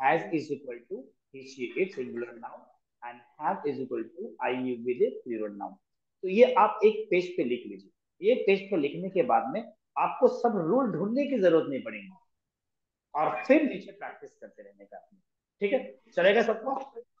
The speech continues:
Fantastic। चलो आशा जी, आशा जी भी शायद busy ज्यादा रहते हैं, फिर भी आप वो कर रहे हैं। That's very good, fantastic, fantastic।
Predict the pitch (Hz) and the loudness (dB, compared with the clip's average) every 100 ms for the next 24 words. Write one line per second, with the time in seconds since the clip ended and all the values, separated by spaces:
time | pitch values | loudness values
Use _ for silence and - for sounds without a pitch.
0 | _ _ _ _ _ _ 190 220 220 196 | _ _ _ _ _ _ -12 -12 -10 -12
1 | 185 170 180 185 - - 170 - 143 - | -12 -12 -12 -16 -14 -12 -10 -8 -10 -10
2 | 113 _ 175 147 - 160 196 190 156 - | -14 _ -6 -4 0 2 2 0 -4 -8
3 | - _ _ - 180 175 185 180 175 139 | -16 _ _ -4 -2 0 -2 0 0 -2
4 | 139 165 151 165 151 147 147 - 147 147 | -4 -2 2 2 2 2 0 -2 -4 0
5 | 151 147 139 147 - 139 151 147 202 - | 2 0 -4 -6 -2 0 2 2 0 -8
6 | _ - 135 - 131 143 190 208 - 139 | _ -12 -12 -2 0 2 0 -2 -10 -16
7 | 127 123 113 - - _ _ 147 131 113 | -14 -12 -12 -12 -20 _ _ -6 -4 -6
8 | 107 - | -8 -10